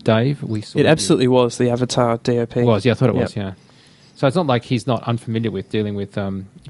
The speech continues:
Speaker 1: virtual environments. But yeah, look, I think, you know, in, in every respect, uh, you had a really good team on this, and a good team has depth and hence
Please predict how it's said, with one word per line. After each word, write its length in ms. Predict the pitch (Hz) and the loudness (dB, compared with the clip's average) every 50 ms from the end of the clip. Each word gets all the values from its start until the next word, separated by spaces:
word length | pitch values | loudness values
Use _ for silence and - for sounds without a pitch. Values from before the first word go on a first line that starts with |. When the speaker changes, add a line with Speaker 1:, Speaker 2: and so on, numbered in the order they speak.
| - | -4
Speaker 1:
virtual 280 | - 113 110 - - 101 | -4 -4 -2 -2 -6 -6
environments. 600 | 92 95 110 101 107 110 101 95 92 - - - - | -6 -4 -2 -2 -2 -2 -2 -4 -6 -10 -14 -16 -8
But 160 | - 107 - | -8 -8 -2
yeah, 140 | - 165 180 | 0 0 0
look, 180 | 175 160 - 151 | 0 0 -2 -2
I 60 | 143 | -2
think, 360 | - 160 143 131 120 - - | 0 0 -2 -2 -4 -6 -4
you 80 | 135 127 | -2 0
know, 260 | 113 101 95 107 120 - _ - | 0 0 0 -2 -6 -10 _ -6
in, 340 | 127 123 123 - - - - _ _ - | -6 -6 -6 -6 -14 -20 -20 _ _ -10
in 140 | - 123 - | -10 -10 -4
every 280 | - 147 147 127 139 131 | 2 2 2 4 4 2
respect, 680 | 120 117 110 - - - 127 117 107 117 - - - - _ _ _ - - _ _ _ _ | 2 2 0 -2 -2 0 0 0 0 0 -6 -12 -20 -20 _ _ _ -20 -20 _ _ _ _
uh, 600 | - 117 113 113 107 104 104 101 101 101 101 87 - - _ _ _ - | -2 0 0 2 2 0 0 -2 -4 -4 -4 -6 -8 -12 _ _ _ -6
you 140 | - 123 110 | -2 0 2
had 100 | 113 113 | 2 2
a 40 | 107 | 4
really 240 | 110 120 107 110 | 2 2 2 0
good 240 | 104 - 117 107 92 | 0 0 -2 -2 -2
team 280 | - - 113 117 117 113 | -4 -4 -2 0 0 0
on 100 | 110 104 | 0 -2
this, 180 | 98 98 - - | -4 -6 -4 -2
and 100 | 113 110 | -2 -2
a 60 | 110 | -2
good 340 | 104 - - 131 117 107 - | -2 -2 2 2 2 2 0
team 580 | - - 113 107 107 107 104 104 101 101 117 - _ - - | -4 0 0 0 2 0 -2 -2 -4 -6 -8 -12 _ -18 -10
has 220 | - - 117 110 95 | -2 2 2 2 2
depth 380 | - 120 107 113 - - - | 2 2 2 2 0 -2 -6
and 140 | 107 98 95 85 | -6 -4 -4 -2
hence 400 | 110 107 104 104 - - - | -2 -4 -4 -4 -8 -12 -14